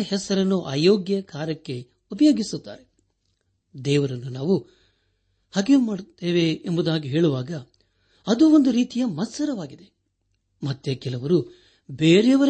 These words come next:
ವಿಷಯದಲ್ಲಿ ಅಲ್ಲ ಸಲ್ಲದ ವಿಷಯಗಳನ್ನು ಹೇಳುತ್ತಾರೆ. ಬೇರೆಯವರ ವಿಷಯದಲ್ಲಿ ನಾವು ಸುಳ್ಳು ಹೇಳಬಾರದು. ನಾಲ್ಕನೇದಾಗಿ ದೂಷಣೆ. ಅಂದರೆ ಪ್ರಿಯರೇ,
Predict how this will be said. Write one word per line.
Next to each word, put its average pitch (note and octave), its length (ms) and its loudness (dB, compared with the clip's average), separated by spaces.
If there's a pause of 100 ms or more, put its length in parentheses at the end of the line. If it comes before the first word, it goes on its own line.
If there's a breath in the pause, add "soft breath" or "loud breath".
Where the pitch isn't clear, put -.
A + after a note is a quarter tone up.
ವಿಷಯದಲ್ಲಿ A3+ 680 0
ಅಲ್ಲ D#3+ 420 -8
ಸಲ್ಲದ D#3 400 -2
ವಿಷಯಗಳನ್ನು C#3+ 640 -6
ಹೇಳುತ್ತಾರೆ. A#3 580 -4 (960 soft breath)
ಬೇರೆಯವರ C4 500 4
ವಿಷಯದಲ್ಲಿ G3+ 440 0
ನಾವು D3 480 -2 (220)
ಸುಳ್ಳು E3 340 0
ಹೇಳಬಾರದು. D3+ 680 -6 (560)
ನಾಲ್ಕನೇದಾಗಿ C3+ 840 -4 (540)
ದೂಷಣೆ. D#3+ 460 0 (440)
ಅಂದರೆ D#3+ 340 -2
ಪ್ರಿಯರೇ, D#3 640 -2